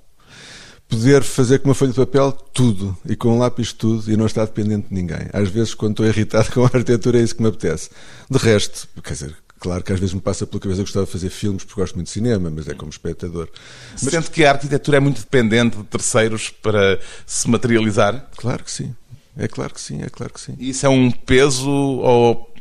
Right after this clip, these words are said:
Speaker 2: também pode ser uma alegria por vezes?
Speaker 1: Característica, é uma alegria, uma, é uma característica. Falando de escritores, acho que era o, o poeta Fernando Pessoa que dizia que fazia poesia para estar, eh, sozinho. Era uma forma de estar sozinho.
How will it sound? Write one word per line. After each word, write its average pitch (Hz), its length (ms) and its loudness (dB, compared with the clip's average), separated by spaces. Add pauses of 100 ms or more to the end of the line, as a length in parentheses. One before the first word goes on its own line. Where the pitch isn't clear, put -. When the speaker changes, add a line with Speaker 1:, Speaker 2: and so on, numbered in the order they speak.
(140)
Speaker 2:
também 117 220 2
pode 120 240 2
ser 143 140 0
uma 120 100 4
alegria 104 320 4
por 107 120 -2
vezes? 104 300 0
Speaker 1:
Característica, 135 180 0
é - 20 6
uma 113 140 6
alegria, 113 340 2
uma, 123 200 -4 (100)
é 104 60 -4
uma 98 220 -4
característica. - 840 -8 (340)
Falando 123 360 2
de - 40 2
escritores, 127 560 0 (280)
acho 110 220 -4
que 117 80 -2
era 110 100 4
o, 101 320 0 (640)
o 98 100 -4
poeta 110 320 0
Fernando 101 280 -4
Pessoa 110 480 -4 (500)
que 101 100 -12
dizia 104 280 0
que - 80 -4
fazia 110 320 0 (380)
poesia 110 540 0
para 107 320 -2
estar, 104 440 -2
eh, 101 260 -4 (340)
sozinho. 98 520 -2 (320)
Era 101 140 0
uma 110 120 0
forma 107 360 0
de - 80 -10
estar - 300 -10
sozinho. 85 440 -8